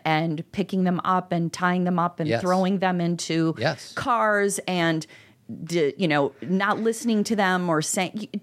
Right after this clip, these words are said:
Speaker 1: like, and I'm saying this from history, like, when you go look, it's not, there,
Speaker 2: Sure.
Speaker 1: these are not in magazines anymore, thank goodness, but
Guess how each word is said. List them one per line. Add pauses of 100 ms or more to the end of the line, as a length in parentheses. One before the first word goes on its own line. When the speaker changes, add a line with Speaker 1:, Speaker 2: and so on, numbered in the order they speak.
Speaker 1:
like,
and
I'm
saying
this
from
history,
like,
when
you
go
look,
it's
not,
there,
Speaker 2:
Sure.
Speaker 1:
these
are
not
in
magazines
anymore,
thank
goodness,
but